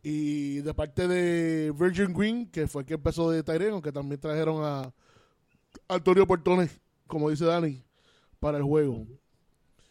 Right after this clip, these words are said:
Estos dos equipitos que, que van a tener tremendo, cuando vuelvan otra vez en Week nueve y no estén, va a ser un juego esencial para ver quién llega al,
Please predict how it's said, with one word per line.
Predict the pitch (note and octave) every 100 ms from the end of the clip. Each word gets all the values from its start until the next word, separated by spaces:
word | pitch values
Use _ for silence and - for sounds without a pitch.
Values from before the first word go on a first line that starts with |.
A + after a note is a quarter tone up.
| _ _ _ -
Estos | F#3 A3 G#3 G3
dos | E3+ G3+
equipitos | G3+ G#3+ G#3 G3+
que, | F3+ F3 E3+ E3 D#3 C#3+
que | -
van | E3+
a | F3+
tener | F#3 F#3+
tremendo, | F3+ E3 E3+ F3+ F3+ F3 D#3+ D#3 C#3+ - _ _ _ _ _ -
cuando | E3 D#3
vuelvan | D#3+ F3+
otra | F#3 F#3+
vez | F#3 F3+ F3
en | E3 D#3 D3+ C#3+ C#3 B2+ -
Week | E3 -
nueve | D3+ F#3
y | G#3
no | F#3
estén, | F#3+ G#3 G3 - _ _ C3
va | C#3
a |
ser | E3+
un | E3
juego | E3+ F3+ - -
esencial | D#3+ D3+ C3+ F3+
para | E3+ C#3+
ver | C#3
quién | D3+ D3
llega | D3+ D3 - _ _ _ _ _ _ -
al, | C#3+ C3+ B2+ B2+ A#2+ A#2 A2